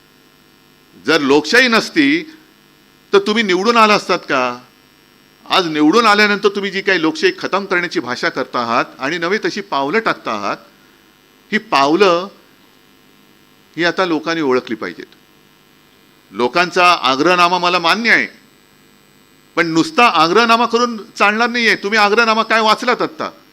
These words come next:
आणि ठीक आहे, मला मतं पाहिजेत, मी म्हणतो सगळ्याच्या सगळा आग्रहनामा जसा आहे तसा मंजूर. पण हा आग्रह जसं जनता आमच्याकडनं धरते तसं जनतेकडे माझा आग्रह आहे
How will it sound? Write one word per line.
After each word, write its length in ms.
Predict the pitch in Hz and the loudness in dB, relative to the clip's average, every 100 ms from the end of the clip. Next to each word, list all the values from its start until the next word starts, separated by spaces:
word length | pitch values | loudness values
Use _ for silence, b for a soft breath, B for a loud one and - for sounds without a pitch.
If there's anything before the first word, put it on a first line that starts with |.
| _ 156 | _ -2
आणि 240 | 208 220 | 0 0
ठीक 220 | 226 240 | -2 0
आहे, 120 | 190 135 B 156 | -2 -2 B -2
मला 240 | 190 233 | 0 2
मतं 240 | 214 214 | 0 0
पाहिजेत, 380 | 220 202 180 180 185 - _ | 0 0 2 -2 -2 -20 _
मी 120 | 165 202 | -6 -2
म्हणतो 260 | 190 208 | 0 0
सगळ्याच्या 360 | - 185 196 196 | 0 0 0 -2
सगळा 280 | 196 185 175 | -2 2 2
आग्रहनामा 420 | 170 175 170 170 | 0 -2 -2 0
जसा 240 | 160 165 | -2 -2
आहे 140 | 170 156 | -4 -4
तसा 120 | 170 | -4
मंजूर. 520 | 147 143 180 160 104 78 _ _ _ _ _ _ _ _ _ _ _ _ _ | -8 4 6 6 2 -6 _ _ _ _ _ _ _ _ _ _ _ _ _
पण 120 | 165 | -2
हा 240 | 160 180 202 | 0 0 0
आग्रह 540 | 135 135 156 185 196 | -2 0 0 2 0
जसं 400 | 196 120 135 185 | -4 -8 -6 -4
जनता 360 | 151 139 135 170 | -4 -6 -2 -2
आमच्याकडनं 560 | 156 160 156 151 151 139 | -2 -4 -2 -4 -6 -4
धरते 260 | 120 139 151 | -4 -2 -4
तसं 200 | 147 156 | -4 -6
जनतेकडे 720 | 113 117 120 170 165 190 233 | -8 -8 -6 -6 -2 0 2
माझा 360 | 214 202 196 | 2 4 2
आग्रह 240 | 175 156 151 | 2 2 0
आहे 340 | 123 123 | 0 -2